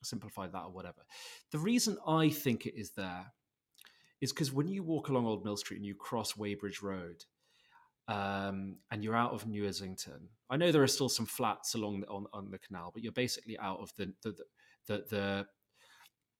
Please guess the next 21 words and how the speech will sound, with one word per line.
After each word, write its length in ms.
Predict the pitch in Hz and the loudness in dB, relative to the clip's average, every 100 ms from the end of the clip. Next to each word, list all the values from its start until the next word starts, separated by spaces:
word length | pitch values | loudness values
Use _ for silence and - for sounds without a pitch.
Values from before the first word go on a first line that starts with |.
| - | -8
the 120 | 123 | 0
main 480 | 110 117 120 113 104 | 4 6 6 6 4
bit 420 | - 104 - - - | 2 -2 2 0 0
of 120 | 87 | -2
the 60 | 104 | -4
redeveloped 580 | 95 95 92 95 90 - | -2 -2 -4 -6 -8 -10
area. 460 | 101 92 87 85 - _ _ _ _ _ _ _ - - 107 | -8 -8 -8 -12 -18 _ _ _ _ _ _ _ -20 -8 -4
I 100 | 131 | 0
just 320 | 165 151 - | 0 0 0
think 180 | 139 - | 0 0
you 140 | 120 | -6
can 220 | - 101 | -6 -6
really 320 | 98 107 110 107 | 0 0 2 -2
feel 440 | - - 110 98 | -6 -4 -2 -2
it. 140 | 90 - - _ _ _ _ _ _ _ | -4 -12 -20 _ _ _ _ _ _ _
I 60 | 120 | -4
think 180 | - 131 | -2 0
you 120 | 127 | 0
can 180 | 127 117 | 0 2
really 280 | 117 117 117 | 4 4 2
feel 600 | - 127 107 101 98 | 2 0 2 0 -6